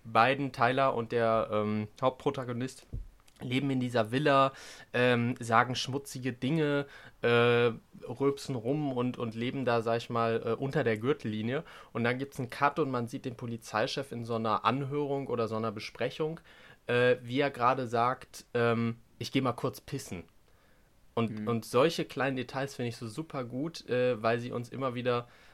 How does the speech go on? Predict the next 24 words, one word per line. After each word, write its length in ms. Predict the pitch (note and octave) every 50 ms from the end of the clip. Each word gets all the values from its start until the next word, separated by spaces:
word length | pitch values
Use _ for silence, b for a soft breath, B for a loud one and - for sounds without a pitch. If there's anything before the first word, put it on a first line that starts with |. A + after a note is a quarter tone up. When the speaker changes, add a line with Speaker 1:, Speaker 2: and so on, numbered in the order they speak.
| B
Speaker 1:
vor 180 | B - - -
Augen 160 | - B2 B2+
führen, 300 | B2 - C3 B2 A#2+ A2+
wir 120 | G#2+ A2+ G#2+
sind 200 | A2+ A2 - -
alle 180 | A#2 C3+ C#3
nur 200 | A2+ G#2 G2+ F#2+
Menschen, 360 | F#2+ F#2+ G2 A2 - - C#3
ob 140 | B2 - -
du 80 | - B2
jetzt 180 | A2+ G#2+ -
in 120 | - A#2 A2
einem 100 | G#2+ G#2 -
Anzug 500 | G#2+ B2 C#3+ C#3+ - - D3 D3 - -
steckst 500 | - - - D3 D3 - - - - -
oder 380 | B2 B2+ B2+ B2+ B2 B2 B2
in 240 | - A2+ A#2 A#2 A#2+
einer, 720 | A#2+ A#2 A#2 A#2 A#2 A2+ - - A2 A2+ A2+ A2+ A2+ A2+ -
äh, 360 | - _ _ _ _ _ -
zwanzig 300 | - - A#2+ A#2 A#2 B2
Jahre 200 | B2+ A#2+ A#2 A2+
nicht 160 | A2+ A#2 A2+ -
gewaschenen 420 | B2 A2 A#2 A2+ - B2 A2+ G#2+
Lederjacke. 680 | G#2 A#2 B2+ B2+ A2+ G2+ G2 G2 G2 - - C3 C#3+